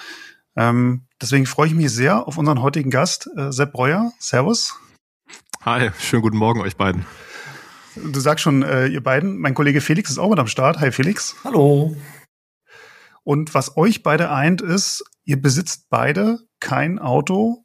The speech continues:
Speaker 1: mehr, soweit ich's richtig weiß. Also, ähm, ihr wart, korrigiert mich, wenn es falsch ist, beide Autobesitzer und habt euch dann irgendwann bewusst fürs Fahrrad entschieden. Ähm, das finde ich spannend, weil ich bin selber auch eher so der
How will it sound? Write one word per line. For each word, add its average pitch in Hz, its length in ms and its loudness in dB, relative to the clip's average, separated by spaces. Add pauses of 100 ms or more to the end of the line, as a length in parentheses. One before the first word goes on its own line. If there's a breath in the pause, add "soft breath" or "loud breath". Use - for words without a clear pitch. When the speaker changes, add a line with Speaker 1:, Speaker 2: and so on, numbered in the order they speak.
Speaker 1:
mehr, 139 580 2
soweit 165 280 0
ich's 196 220 -2
richtig 170 280 -2
weiß. 165 300 -2
Also, 135 400 -2 (480)
ähm, 131 580 0
ihr 135 240 -2
wart, 151 380 -2 (300)
korrigiert 143 320 0
mich, 175 140 2
wenn 143 100 2
es 139 100 0
falsch 139 240 0
ist, 165 120 -6
beide 151 280 -2
Autobesitzer 151 600 -2
und 139 80 2
habt 139 100 -4
euch 135 140 -4
dann 139 140 2
irgendwann 151 280 2
bewusst 127 420 -2
fürs 160 220 -2
Fahrrad 160 300 -2
entschieden. 131 520 -4 (760 loud breath)
Ähm, 127 420 2
das - 140 -8
finde 196 160 2
ich 190 80 0
spannend, 190 420 0
weil 135 160 0
ich - 100 -10
bin 151 140 2
selber 160 240 4
auch 170 180 -4
eher 170 240 -2
so 151 180 -4
der 139 500 2